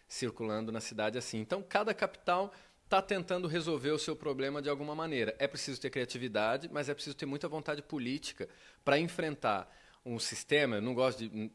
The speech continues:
teoria da conspiração, quem é o sistema. Tem um sistema, por exemplo, de transporte urbano em São Paulo, que são os ônibus, as empresas de ônibus,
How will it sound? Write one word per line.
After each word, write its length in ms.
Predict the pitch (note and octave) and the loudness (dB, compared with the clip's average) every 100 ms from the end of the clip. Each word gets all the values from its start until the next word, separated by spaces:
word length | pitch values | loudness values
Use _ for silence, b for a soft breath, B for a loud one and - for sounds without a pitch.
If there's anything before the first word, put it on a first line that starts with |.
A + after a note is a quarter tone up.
| _ | _
teoria 280 | B2 A2+ B2+ | 0 2 2
da 80 | A2+ | 0
conspiração, 640 | A#2+ - A#2 G2+ - A2+ | -4 -4 -2 -2 -4 -4
quem 260 | - B2+ B2 | -4 -2 0
é 40 | |
o 60 | A#2 | -2
sistema. 420 | A#2 - G#2+ G2+ | -4 -2 -2 -2
Tem 280 | - F3+ G#3 | 2 2 4
um 80 | |
sistema, 520 | F#3+ D#3 - D#3 D#3 D3 | 0 -2 0 2 2 -2
por 140 | C3 | -2
exemplo, 300 | A#2 C#3 D3+ | 0 -2 -2
de 80 | D3+ | -6
transporte 520 | D#3+ D3 - C3+ - | -4 -6 -2 -2 -2
urbano 280 | B2+ A2+ A2+ | -2 -2 -2
em 20 | |
São 180 | - D3+ | -6 -2
Paulo, 220 | D3+ E3 | 0 0
que 80 | - | -2
são 140 | F3+ | -2
os 160 | F3+ D3 | -2 0
ônibus, 320 | D3+ D#3+ D#3 | 0 0 0
as 140 | D3 | 0
empresas 480 | C3 B2+ C3 B2+ C3 | 0 0 0 2 -2
de 80 | C3 | -2
ônibus, 420 | C#3+ C#3+ F3 G3 | 0 0 -2 -10